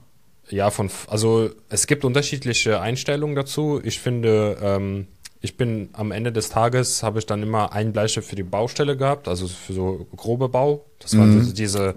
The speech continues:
Speaker 2: Die sind ein bisschen breiter einfach.
Speaker 1: Diese
Speaker 2: Das sind die
Speaker 1: breitere?
Speaker 2: Ja.
Speaker 1: Genau. Und wenn ich irgendwas, äh, Feines mit, mit, mit dem Holz gemacht hab, hab ich mir halt diese sehr harten Faber-Castell, äh, Schra-, äh, Bleistifte geholt.
Speaker 2: Na, okay. Ja.
Speaker 1: Zum Zeichnen. Die waren super dafür.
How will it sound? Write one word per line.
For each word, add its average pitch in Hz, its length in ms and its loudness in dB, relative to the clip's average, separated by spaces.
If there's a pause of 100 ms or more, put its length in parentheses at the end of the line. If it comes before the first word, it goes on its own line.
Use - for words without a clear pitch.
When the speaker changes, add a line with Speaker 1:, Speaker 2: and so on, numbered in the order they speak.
Speaker 2:
Die 107 80 4
sind 110 200 6
ein - 20 6
bisschen 107 240 6
breiter 95 340 4
einfach. 85 340 0
Speaker 1:
Diese 104 180 0
Speaker 2:
Das 80 100 -2
sind 101 100 4
die 123 60 4
Speaker 1:
breitere? 170 320 0 (160)
Speaker 2:
Ja. 101 240 2 (300)
Speaker 1:
Genau. 107 280 4
Und 110 240 -2
wenn 117 120 0
ich 123 60 -2
irgendwas, 123 460 0
äh, 104 280 2
Feines 131 360 0
mit, 110 120 -2
mit, 104 360 -4
mit 101 180 -4
dem 101 140 0
Holz 123 200 2
gemacht 117 280 -2
hab, 101 80 0
hab 104 140 4
ich - 100 -6
mir 104 160 2
halt 101 240 -2
diese 98 400 0 (460)
sehr 110 300 2
harten 110 320 0
Faber-Castell, 98 1160 0
äh, 90 360 0
Schra-, 95 400 -6
äh, - 20 -4
Bleistifte 92 420 -4
geholt. 87 200 -4
Speaker 2:
Na, 101 220 6
okay. 92 300 0 (140)
Ja. 104 160 2
Speaker 1:
Zum 98 160 -2
Zeichnen. 92 460 -4 (520)
Die 95 80 0
waren 95 200 2
super 98 240 -2
dafür. 95 360 0